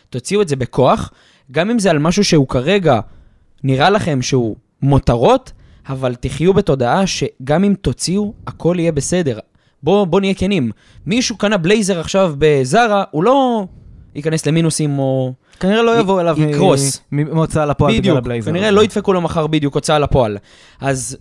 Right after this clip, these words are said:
Speaker 1: מה שאני בעצם אומר פה, ואני אמקד את זה, זה תוציאו על הדברים שקשה לכם,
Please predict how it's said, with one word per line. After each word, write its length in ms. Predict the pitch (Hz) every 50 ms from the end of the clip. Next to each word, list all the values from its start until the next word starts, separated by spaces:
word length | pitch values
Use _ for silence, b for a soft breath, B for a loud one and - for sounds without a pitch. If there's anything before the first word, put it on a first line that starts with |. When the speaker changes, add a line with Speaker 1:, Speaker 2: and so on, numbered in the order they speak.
| -
Speaker 1:
מה 160 | 127 156 190
שאני 240 | 208 - 220 208 196
בעצם 320 | 185 175 180 175 - 180 165
אומר 260 | 147 143 147 147 151 135
פה, 260 | - 185 190 185 160 135
ואני 400 | 123 117 113 113 113 113 110 - - _ _ _ _ _ _ _ _ _ _ _ _ _ 123
אמקד 360 | 120 120 - - 147 151 156
את 60 | 165 156
זה, 120 | 208 226 214 B B B B B B B
זה 220 | 123 123 127 117 113 - _ _ _ _ _ _
תוציאו 440 | - 135 120 - - 175 196 214 226 208 - _
על 160 | - 127 127
הדברים 380 | 127 127 123 127 139 165 180 175
שקשה 480 | - - 139 - - 110 - - 139
לכם, 300 | 147 170 175 - 214 240